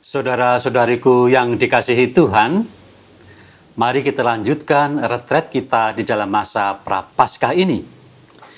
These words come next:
Kita sudah sampai pada Jumat pekan keempat masa Prapaskah.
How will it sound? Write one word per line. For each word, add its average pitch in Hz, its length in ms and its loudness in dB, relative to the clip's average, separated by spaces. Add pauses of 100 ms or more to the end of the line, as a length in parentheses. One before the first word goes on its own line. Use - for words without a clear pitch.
(180)
Kita 123 240 -4
sudah 104 240 -8
sampai 143 480 -2
pada 98 480 -4 (160)
Jumat 131 560 -2 (160)
pekan 101 320 -6
keempat 110 720 -6
masa 92 320 -10
Prapaskah. - 720 -12